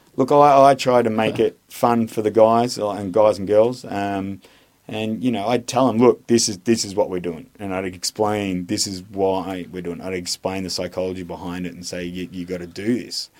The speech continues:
So this is why I get pissed off, because we tell you to do something and you don't do it. What are you doing?" You know, like, there's a, a guy who, um, you'd be, you just don't put anything on your bed. And I'd be like, "Get your towel off your bed." Again, I wouldn't yell.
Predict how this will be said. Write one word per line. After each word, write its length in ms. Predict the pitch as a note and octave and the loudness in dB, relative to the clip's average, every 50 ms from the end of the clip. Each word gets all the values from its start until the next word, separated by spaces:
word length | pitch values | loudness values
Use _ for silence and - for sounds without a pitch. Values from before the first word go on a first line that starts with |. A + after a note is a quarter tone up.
| _ _ _ | _ _ _
So 240 | - - - F#2 F2+ | -12 -6 -4 -4 -4
this 120 | G2 F#2+ | -4 -6
is 80 | G2+ G2+ | -8 -6
why 220 | F#2+ F#2+ F#2+ G2 | -6 -4 -2 -2
I 120 | G2 G2+ G2 | -2 -2 -2
get 180 | F2 E2+ - | -4 -10 -12
pissed 240 | - - F#2 - - | -12 -12 -12 0 2
off, 400 | C#3+ D#3 B2 F#2 G2+ A2+ - - _ - - - - _ _ _ | 4 4 4 0 -2 -8 -10 -14 _ -20 -20 -20 -20 _ _ _
because 340 | _ G2+ F#2 - - G2 F#2 | _ -10 -8 -4 -4 -4 -2
we 100 | F#2 F#2 | -4 -6
tell 220 | F2+ - C3 C#3 C3+ | 0 4 6 6 6
you 100 | A2+ G2 | 4 2
to 100 | F#2 F2+ | -2 -2
do 220 | F2 A#2 C#3+ C3 | 0 0 0 0
something 440 | - - G2+ E2+ E2 F#2+ F#2+ F#2 F2 _ | 0 -2 -4 -6 -6 -8 -10 -10 -10 _
and 120 | G2+ G#2 G2+ | -12 -10 -8
you 40 | G2 | -6
don't 260 | G2 F#2+ F2 E2 E2+ F2+ | -6 -6 -6 -8 -8 0
do 240 | G#2+ C3+ D3+ A#2+ | 2 2 4 4
it. 260 | F2+ F2+ G#2 A#2 - _ _ _ _ _ _ _ _ _ | 2 0 -2 -4 -4 _ _ _ _ _ _ _ _ _
What 200 | - F2+ F#2 G#2+ | -12 -10 -10 -10
are 40 | G#2+ | -10
you 140 | G#2+ G2+ G2 | -10 -12 -8
doing?" 440 | F#2 G#2 A2+ A2+ F#2+ D#2 - - - - | -6 -6 -4 -6 -6 -10 -14 -18 -20 -18
You 120 | F#2 F#2+ F2+ | -16 -14 -12
know, 100 | G2 G#2+ | -10 -10
like, 180 | G2 F2+ - | -10 -10 -10
there's 260 | _ F#2+ G2 F#2+ F2+ F#2+ | _ -8 -8 -6 -6 -6
a, 200 | G2 F#2+ F2+ - _ | -6 -6 -6 -10 _
a 100 | - F2 | -16 -16
guy 440 | F2 _ F#2+ F2+ F#2 F#2 F#2 F#2 F#2 | -10 _ -4 -4 -4 -4 -6 -6 -8
who, 420 | F2 F2+ F2+ F2+ F2+ F2+ F2+ F2+ | -6 -6 -6 -4 -4 -4 -6 -8
um, 380 | F2 F2 F2 E2+ E2+ F2 F2+ F2 _ _ _ _ _ _ _ _ _ _ _ - | -8 -8 -8 -10 -10 -12 -14 -16 _ _ _ _ _ _ _ _ _ _ _ -12
you'd 160 | A#2 G#2 F2 | -12 -10 -8
be, 160 | G#2 G2 F2+ F2+ - F#2+ E2+ | -10 -10 -10 -14 -18 -20 -20
you 80 | F#2+ F#2+ | -18 -16
just 300 | G2 G#2 A2 A2 - - | -10 -8 -6 -6 -4 -6
don't 140 | F#2+ F2+ | -6 -8
put 100 | - F2+ | -8 -8
anything 280 | F2+ F2+ F2 F2 F2+ F2 | -8 -8 -8 -8 -10 -12
on 100 | F2 E2+ | -12 -12
your 80 | F2 F2 | -14 -8
bed. 280 | - G2+ G2+ G2 F2 | -6 -4 -4 -4 -6
And 140 | F2 - F2+ | -10 -12 -12
I'd 140 | F2+ F2+ F2 | -12 -10 -10
be 120 | F2+ F2+ | -10 -8
like, 240 | F2 F2+ F2 E2+ - _ _ _ - _ _ _ _ _ _ _ _ _ _ _ _ _ _ | -8 -8 -10 -10 -14 _ _ _ -20 _ _ _ _ _ _ _ _ _ _ _ _ _ _
"Get 240 | - A#2+ A2+ - | 0 0 0 0
your 80 | - A#2+ | -6 -8
towel 320 | A2+ - G2 F#2 F#2+ F#2 | -8 -8 -8 -8 -8 -8
off 160 | F2 F2 - - | -10 -10 -12 -14
your 80 | F2+ | -2
bed." 240 | G#2 A#2+ A2+ F#2 F2 | 2 2 2 2 -2
Again, 220 | G#2 G#2 D#3 D#3 | 0 0 2 4
I 20 | B2+ | 4
wouldn't 220 | A2+ A#2+ A#2 F2+ | 4 4 2 2
yell. 340 | G#2+ C3 A#2+ F2+ D2+ - _ | 2 2 2 2 -2 -12 _